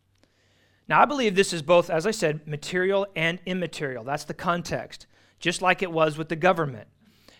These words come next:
Uh, we give them not only the taxes, but we also give them respect and fear. And so just like in our relationships with people and in our relationships in business, may nobody in the world be able to say, "That guy owes me money."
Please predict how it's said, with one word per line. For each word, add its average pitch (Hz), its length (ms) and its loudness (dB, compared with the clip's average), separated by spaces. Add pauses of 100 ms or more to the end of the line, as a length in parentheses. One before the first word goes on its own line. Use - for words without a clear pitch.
(140)
Uh, 123 80 -16
we 143 160 -8
give 156 260 2
them 165 240 2
not 156 180 6
only 190 340 2
the 156 120 -2
taxes, 165 500 2
but 175 140 -4
we 147 120 -6
also 160 280 -2
give 151 160 -4
them 151 180 -2
respect 156 540 -2
and 139 100 -10
fear. 185 300 -2
And 139 100 -6
so 165 200 -2
just 220 420 -6
like 185 380 2 (220)
in 170 120 -6
our 208 180 2
relationships 156 600 -2
with 139 120 -8
people 220 420 -4
and 143 180 -4
in 143 80 -8
our 147 240 0 (280)
relationships 151 600 -6
in 135 120 -10
business, 160 500 -4 (640)
may 180 200 0
nobody 226 720 4
in 202 100 -4
the 208 80 0
world 151 320 2
be 156 160 0
able 185 220 0
to 220 140 -6
say, 147 480 0 (220)
"That 170 280 6
guy 143 320 6
owes 151 420 0
me 135 200 -6
money." 127 540 -10